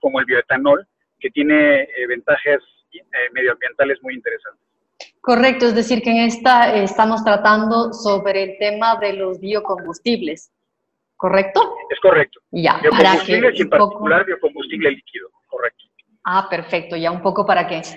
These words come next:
Speaker 2: nuestra audiencia nos vaya entendiendo a qué se dedica esta, esta empresa como tal.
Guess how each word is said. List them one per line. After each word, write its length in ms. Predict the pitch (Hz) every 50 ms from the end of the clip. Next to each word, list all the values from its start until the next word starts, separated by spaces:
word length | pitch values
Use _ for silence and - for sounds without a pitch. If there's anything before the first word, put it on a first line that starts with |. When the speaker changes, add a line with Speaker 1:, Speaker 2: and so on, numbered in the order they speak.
| - - -
Speaker 2:
nuestra 300 | 190 185 175 - - 185
audiencia 420 | 185 180 185 190 202 196 202 208
nos 160 | 202 196 175 170
vaya 400 | 180 175 180 190 190 190 185 180
entendiendo 1000 | 190 196 185 180 - 185 180 185 180 185 190 190 190 185 190 185 180 180 - _ _ _ _ _ -
a 120 | 190 190
qué 100 | - 196
se 120 | 190 - 202
dedica 540 | 185 185 175 185 190 190 - 190 180 170
esta, 600 | 175 175 175 - - - 175 165 165 160 156 151 - -
esta 380 | 175 165 - - 175 170 165
empresa 500 | 165 160 160 165 175 170 170 170 175 165
como 260 | 160 160 160 160 160
tal. 240 | - - 143 147 -